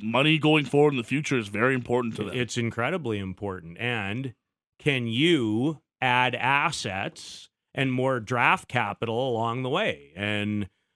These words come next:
Speaker 2: you know, if we get there, fine. If we don't, a different day we will.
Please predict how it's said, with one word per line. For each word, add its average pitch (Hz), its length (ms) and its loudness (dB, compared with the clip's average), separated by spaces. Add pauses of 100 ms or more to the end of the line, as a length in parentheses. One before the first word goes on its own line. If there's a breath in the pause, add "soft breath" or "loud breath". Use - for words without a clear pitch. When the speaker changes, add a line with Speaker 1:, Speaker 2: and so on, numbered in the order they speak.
Speaker 2:
you 120 80 -2
know, 117 260 0
if - 140 -10
we 110 120 -4
get 113 240 -4
there, 110 200 0
fine. 120 380 -2
If - 140 -4
we 107 140 0
don't, 117 380 -2
a 104 80 -4
different 110 400 -4
day 110 180 0
we 110 160 -2
will. 117 480 -4